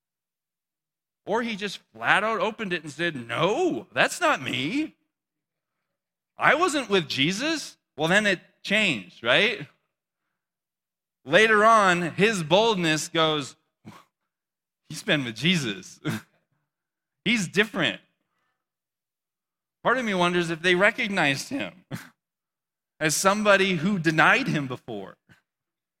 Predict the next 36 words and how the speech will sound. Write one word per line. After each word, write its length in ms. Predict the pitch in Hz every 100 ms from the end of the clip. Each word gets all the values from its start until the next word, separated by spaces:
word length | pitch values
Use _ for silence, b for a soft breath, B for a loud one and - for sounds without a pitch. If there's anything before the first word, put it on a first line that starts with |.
| _ _ -
We 100 | 160
don't 160 | 208
have 180 | 180 196
that 160 | 202 185
in 80 |
Scripture, 440 | 170 202 285 - 156
but 320 | 131 135 - _
hey, 260 | - 190 294
it's 140 | - -
a 80 | 123
thought, 480 | - 196 151 - 110
right? 320 | 143 277 - _ _ _ _ _ _ _ _ _ _ _ _ _ _ _
This 180 | 170 208
changed 340 | - 190 190 175
how 180 | 165
I 100 | 135
pray. 340 | 117 127 98 87 _ _ _ _ _ _ _ _ _ _ _ _
Is 100 | 139
it 100 | 175
how 100 | 175
you 180 | 170 214
pray? 300 | 156 95 - _ _ _ _ _ _ _ _ _
Or 120 | 139
do 60 | 156
you 140 | 226
say, 200 | 196 202
"Lord, 340 | 180 220 220 175 _ _ _ _ _ _ -
just, 320 | 180 - - _ _ _
I 140 | 160 170
pray 280 | 170 180 160
for 180 | 160
an 80 | 147
opportunity 640 | 147 139 135 151 139 131 120
to 80 |
share 220 | 120 147 127
Jesus"? 380 | 139 123 101